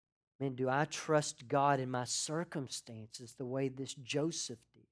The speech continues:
And I'd have to say, probably not.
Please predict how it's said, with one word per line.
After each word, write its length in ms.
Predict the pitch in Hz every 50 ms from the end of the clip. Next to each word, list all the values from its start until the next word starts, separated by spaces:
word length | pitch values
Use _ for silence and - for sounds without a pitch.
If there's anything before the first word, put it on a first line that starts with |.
| _ _ _ _ _ _ _ _ _ _ _ _ _ _ _ _ _ _ _ _ -
And 80 | 139
I'd 120 | 147 147 147
have 160 | 165 160 156
to 80 | - 147
say, 180 | - - 156 147
probably 560 | 151 - - 151 156 160 160 147 139 127 117
not. 360 | 107 98 98 95 92 -